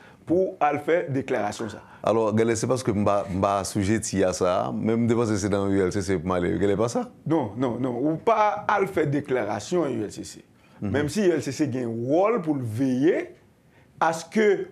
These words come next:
Speaker 1: ou fait déclaration, hein, allez, on va faire un peu plus vite, et sous pas faire,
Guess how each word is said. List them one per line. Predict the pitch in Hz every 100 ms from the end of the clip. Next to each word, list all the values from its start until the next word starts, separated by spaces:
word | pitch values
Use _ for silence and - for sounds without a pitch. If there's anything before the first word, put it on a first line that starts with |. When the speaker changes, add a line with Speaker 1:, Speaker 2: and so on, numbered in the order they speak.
| -
Speaker 1:
ou | 208 196
fait | 147 160
déclaration, | 147 143 135 117 113 - 107 110
hein, | 320 -
allez, | 104 101
on | 101
va |
faire | 104 -
un | 90
peu | 95 101
plus | 110
vite, | 175 - - - - -
et | 196 196
sous | 190 254
pas | 240 -
faire, | - 311 349 185 127